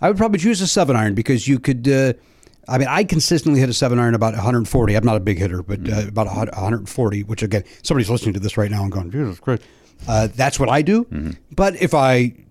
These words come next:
Speaker 1: take a short and swing, I can go a little shorter, and it's never gonna go more than one forty.
Speaker 2: Yeah.
Speaker 1: So I know I can consistently hit
Speaker 2: Right,
Speaker 1: it that way,
Speaker 2: right.
Speaker 1: but I can hit it shorter too.
Speaker 2: Yeah.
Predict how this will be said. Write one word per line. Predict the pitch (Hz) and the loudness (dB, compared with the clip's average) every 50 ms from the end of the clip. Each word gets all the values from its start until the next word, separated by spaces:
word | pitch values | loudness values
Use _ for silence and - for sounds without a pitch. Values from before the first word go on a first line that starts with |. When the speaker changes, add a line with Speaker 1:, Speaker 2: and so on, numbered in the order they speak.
| _ _ - | _ _ -2
Speaker 1:
take | 127 117 | -2 -2
a | - 113 | 0 0
short | - 156 - 160 | 0 2 0 0
and | 156 165 | 0 -2
swing, | - - 151 170 190 240 262 226 | -2 0 2 4 4 4 4 2
I | 160 | 2
can | - - 135 | 2 2 2
go | 127 123 | 4 4
a | 120 | 4
little | 127 123 113 | 4 2 2
shorter, | - 151 160 180 240 240 | 2 2 2 2 4 2
and | 190 117 113 117 - | 2 2 0 0 -2
it's | 156 - - | -2 0 2
never | 180 233 247 262 | 2 2 4 4
gonna | 202 180 | 4 4
go | 160 170 | 4 4
more | 156 160 | 4 4
than | 156 143 131 | 4 4 2
one | 131 113 | 2 2
forty. | - - 202 190 127 110 107 - - | 2 4 4 4 4 2 2 0 -4
Speaker 2:
Yeah. | 85 76 69 - - - | -10 -8 -8 -8 -8 -4
Speaker 1:
So | - 165 147 | 0 2 2
I | 147 | 4
know | 156 180 190 | 4 4 4
I | 175 139 | 4 2
can | - - 113 | 2 0 0
consistently | - 107 - - 175 151 - - 127 120 | 0 0 0 0 0 0 2 2 2 4
hit | 113 135 82 | 4 4 4
Speaker 2:
Right, | 80 | 4
Speaker 1:
it | 78 | 2
that | 143 147 139 117 | 2 2 0 0
way, | 107 - | 0 0
Speaker 2:
right. | - 65 64 65 - | 0 0 -2 -2 -2
Speaker 1:
but | - 135 | 0 0
I | 123 120 | 0 2
can | 135 127 | 2 2
hit | 120 135 113 | 2 2 0
it | 110 104 | -2 -6
shorter | - - 131 117 107 107 | -4 -2 0 0 0 -2
too. | 95 - 127 117 101 90 73 | -2 0 0 0 0 -2 -2
Speaker 2:
Yeah. | 71 65 60 | -4 -4 -6